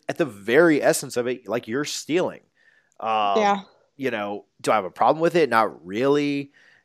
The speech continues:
Speaker 1: you know, but, like, I don't know. I think if we could peel back the, the curtain and see, like, every major league and every N H L and every N B A and college and N F L team, what they're doing that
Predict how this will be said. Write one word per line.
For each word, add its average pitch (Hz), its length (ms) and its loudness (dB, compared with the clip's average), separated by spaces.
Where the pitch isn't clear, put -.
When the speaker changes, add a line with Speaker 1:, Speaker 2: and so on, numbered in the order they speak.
Speaker 1:
you 139 160 -2
know, 110 400 -2
but, 151 160 2
like, 123 400 0
I 123 160 2
don't 120 120 -4
know. 110 100 -4
I 117 100 4
think 196 180 -2
if 190 120 -4
we 165 120 -4
could 156 200 -2
peel 147 140 2
back 127 260 2
the, 95 280 -4
the 110 100 -12
curtain 131 400 2
and 98 160 -8
see, 120 600 -2
like, 104 300 -10
every 135 760 -2
major 117 500 -2
league 113 560 -4
and 98 240 -14
every 120 380 -6
N 117 100 -6
H 120 220 -8
L 113 240 -2
and 101 100 -8
every 113 200 -8
N 117 120 -10
B 110 200 -4
A 104 320 -2
and 80 100 -18
college 123 520 2
and 101 120 -14
N 123 100 -6
F 131 180 0
L 120 220 2
team, 117 420 -10
what 117 460 4
they're 143 200 2
doing 123 640 -2
that 104 240 -2